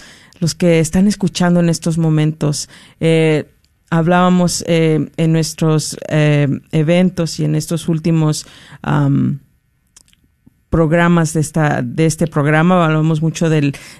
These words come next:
de ese fuego que arde en nuestros corazones, ¿no? Cómo el Señor, eh, es importante que nos acerquemos mucho más a Él, ¿verdad? Y, y yo creo que cuando vienen estas dificultades, a, a todos nos va a pasar. Hay algo que,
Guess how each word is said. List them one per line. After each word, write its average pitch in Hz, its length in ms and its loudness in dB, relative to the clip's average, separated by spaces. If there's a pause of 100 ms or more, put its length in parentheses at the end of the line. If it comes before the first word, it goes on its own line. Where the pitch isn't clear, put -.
de 160 80 0
ese 165 160 0
fuego 170 320 0
que 160 180 -6
arde 160 240 0
en 151 60 0
nuestros 147 320 -4
corazones, 143 680 -4
¿no? 147 140 -2
Cómo 170 260 0
el 170 60 0
Señor, 160 440 0 (380)
eh, 160 220 0
es 160 200 -2
importante 170 520 0
que 175 100 -2
nos 160 220 0
acerquemos 160 760 -2
mucho 165 320 -2
más 156 280 0
a 151 120 0
Él, 156 200 2
¿verdad? 151 320 0
Y, 156 240 0 (360)
y 170 280 2
yo 190 160 0
creo 208 260 0
que 208 460 0
cuando 175 300 2
vienen 185 280 2
estas 196 300 0
dificultades, 160 1040 -2 (400)
a, 147 260 -2
a 151 60 0
todos 185 380 0
nos 160 180 2
va 156 40 2
a 151 100 -4
pasar. 156 480 -2 (320)
Hay 170 180 2
algo 175 280 2
que, 156 420 0